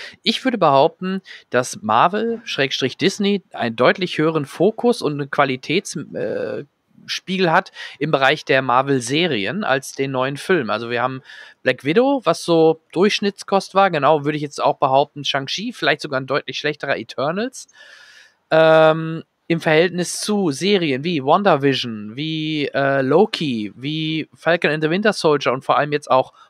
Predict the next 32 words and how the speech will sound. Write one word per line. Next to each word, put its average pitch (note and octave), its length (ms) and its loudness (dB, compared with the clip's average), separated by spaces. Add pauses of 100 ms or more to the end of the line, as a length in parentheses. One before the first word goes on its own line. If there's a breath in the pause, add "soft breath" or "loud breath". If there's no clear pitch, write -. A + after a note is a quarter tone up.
Hawkeye F3 500 4
oder E3 240 2
vielleicht D#3+ 240 -4
sogar D#3 160 0
die C3+ 140 0
Animationsserie C#3+ 800 -2
What C3 240 0
If. E3 260 -2 (480 loud breath)
Ich A2+ 120 -10
glaube, D#3+ 240 2
dass D#3 180 -2
wir C#3+ 80 0
da C#3 520 2
deutlich E3+ 380 -2
mehr C#3 160 0
Spaß, D3 440 2
oder B2+ 160 -2
ich - 160 -4
hatte C#3 160 -8
dort C#3 320 2
deutlich F3 360 0
viel G3+ 160 -8
mehr E3 140 -4
Spaß E3 360 0
bei C3 120 0
den B2+ 160 -4
Serien B2+ 380 -4 (280 loud breath)
als C#3 280 0
aktuell C#3 320 0
bei C#3 100 0
den D3+ 140 -2
Kinofilmen. G#2+ 600 -8